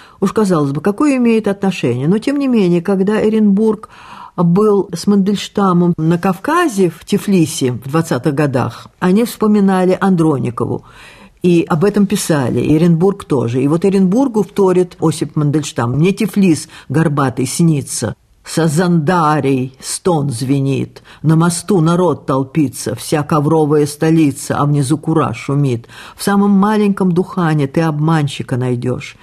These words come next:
Если спросишь в Телиане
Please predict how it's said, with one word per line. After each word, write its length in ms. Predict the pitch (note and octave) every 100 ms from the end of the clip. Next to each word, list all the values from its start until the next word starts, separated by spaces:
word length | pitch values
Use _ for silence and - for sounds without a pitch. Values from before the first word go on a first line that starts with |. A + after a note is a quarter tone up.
| - -
Если 280 | D#3+ E3+ E3
спросишь 760 | - - G#3+ C#4 - A#2 - - _ _
в 100 | -
Телиане 760 | D#3+ D3+ D3+ C3 A#2+ - C3+